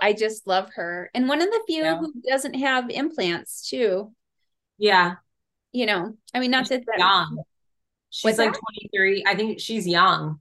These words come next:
Speaker 1: Yeah. Yeah. You can tell in her,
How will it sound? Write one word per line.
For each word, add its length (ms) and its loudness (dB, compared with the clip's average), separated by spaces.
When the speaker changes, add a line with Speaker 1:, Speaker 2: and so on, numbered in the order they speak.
Speaker 1:
Yeah. 360 2
Yeah. 320 2
You 140 -2
can 160 0
tell 320 4
in 340 0
her, 440 0